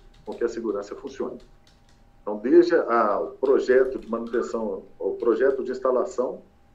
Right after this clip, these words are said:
é, que passa pela minha equipe de projetos, a, a repressão que passa pela minha equipe de inteligência. Então, as pessoas vêm pra cá, vestem a camisa e fazem essas coisas acontecer em conjunto.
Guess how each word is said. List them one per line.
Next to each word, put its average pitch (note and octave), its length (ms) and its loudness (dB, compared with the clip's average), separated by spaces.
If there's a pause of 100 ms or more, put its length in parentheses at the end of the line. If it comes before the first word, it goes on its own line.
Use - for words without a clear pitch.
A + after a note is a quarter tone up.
(560)
é, F2 240 -2
que - 140 -16
passa - 360 -6
pela G2 220 0
minha G2 140 -4
equipe - 300 -14 (560)
de - 60 -18
projetos, A#2 600 0 (680)
a, B2+ 240 2 (540)
a A#2 220 4
repressão B2+ 760 2 (280)
que - 80 -10
passa B2 360 -2
pela B2+ 120 -2
minha B2 120 -4
equipe A2+ 180 -12
de A#2+ 60 -6
inteligência. C3 560 -4 (100)
Então, C3+ 600 -4
as G2+ 80 -10
pessoas B2+ 320 -2
vêm B2+ 120 -2
pra A#2+ 160 -8
cá, A#2 320 -6 (240)
vestem A2+ 320 -2
a A2 40 -6
camisa A2 480 -4 (840)
e A#2+ 100 -4
fazem A#2+ 280 0
essas A2+ 240 -8
coisas G#2+ 240 -2
acontecer G#2+ 640 -6 (460)
em G2+ 100 -10
conjunto. A#2 480 -6